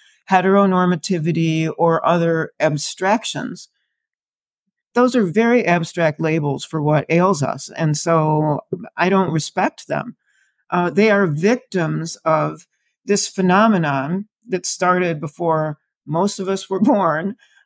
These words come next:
uh, that has had the effect of producing a love deficit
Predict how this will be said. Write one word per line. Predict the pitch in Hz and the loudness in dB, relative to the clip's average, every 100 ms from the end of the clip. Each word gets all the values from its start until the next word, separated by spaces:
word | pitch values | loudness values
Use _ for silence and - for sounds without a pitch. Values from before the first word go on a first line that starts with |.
| _ | _
uh, | 185 180 175 | 2 4 2
that | 165 185 | 0 -2
has | 180 180 | -2 0
had | 165 170 | 2 2
the | 196 | 0
effect | 226 - 160 147 - - _ _ _ _ _ _ _ _ _ | -4 -2 -2 -2 -4 -20 _ _ _ _ _ _ _ _ _
of | 196 185 180 175 _ _ _ _ _ | 2 2 0 -8 _ _ _ _ _
producing | 214 202 202 208 202 | -2 2 0 2 0
a | 185 | 2
love | 180 202 180 | 2 2 2
deficit | 131 - 127 - - | -4 -4 -6 -8 -8